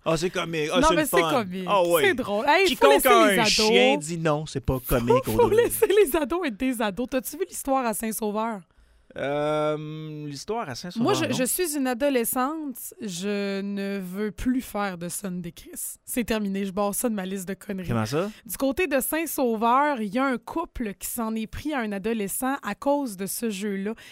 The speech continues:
Speaker 2: Ils l'ont kidnappé, séquestré, menacé de mort. Ils l'ont frappé parce qu'il essayait de, de, de,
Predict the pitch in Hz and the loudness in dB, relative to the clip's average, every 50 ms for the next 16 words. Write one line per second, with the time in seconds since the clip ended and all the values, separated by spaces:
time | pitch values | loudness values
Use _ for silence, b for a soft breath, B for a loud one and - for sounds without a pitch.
0 | B B 226 226 233 233 233 240 247 - - - 415 415 381 339 302 247 247 - | B B -2 0 0 0 0 -2 -4 -6 -8 -10 -8 -6 -4 -2 -2 -2 -2 -4
1 | 269 294 B B B B B B - - - 370 349 - - 302 240 - - - | -8 -8 B B B B B B -8 -4 -2 -2 -4 -2 -2 -4 -2 -2 -4 -8
2 | - 240 285 285 - 226 226 233 247 262 277 - - 294 254 240 233 233 254 294 | -6 -8 -10 -8 -6 -4 -2 0 0 0 0 0 -2 -2 0 2 2 2 2 2
3 | 302 294 - - 226 226 226 226 226 233 226 - - - - - 330 349 339 - | 2 0 -2 -2 -2 0 2 2 0 0 -2 -4 -8 -10 -6 0 0 0 0 0
4 | - 269 285 - B B B B B B - 262 277 262 - - - 269 226 - | -2 -4 -4 -4 B B B B B B 0 0 0 0 0 -4 -2 -2 -2 0
5 | - 233 220 220 240 254 202 202 202 175 190 185 165 185 180 170 | 0 -2 0 0 -2 -2 -4 -6 -6 -6 -6 -8 -8 -8 -10 -10